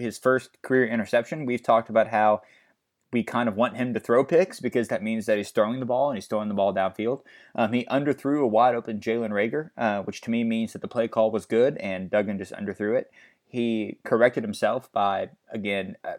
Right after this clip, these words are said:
hitting, you know, Tay Barber, hitting Pro Wells, hitting, uh, Reagor again.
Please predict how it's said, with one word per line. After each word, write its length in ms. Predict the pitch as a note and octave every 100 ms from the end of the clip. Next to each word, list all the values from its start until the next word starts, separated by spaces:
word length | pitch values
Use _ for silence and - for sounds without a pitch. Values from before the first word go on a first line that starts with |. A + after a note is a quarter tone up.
| -
hitting, 500 | - - B2 A#2 A2 -
you 120 | B2
know, 180 | G#2+ F#2+
Tay 160 | - A#2+
Barber, 460 | A2+ A2+ G#2+ G#2+ G2
hitting 260 | G#2+ G#2
Pro 180 | A2 A2+
Wells, 520 | G2+ A2 A2 G#2+ F#2
hitting, 360 | - A2 G#2+ G2+
uh, 180 | G2 F#2+
Reagor 380 | G#2+ A2+ G#2+
again. 420 | G#2 G2+ G#2+ G#2+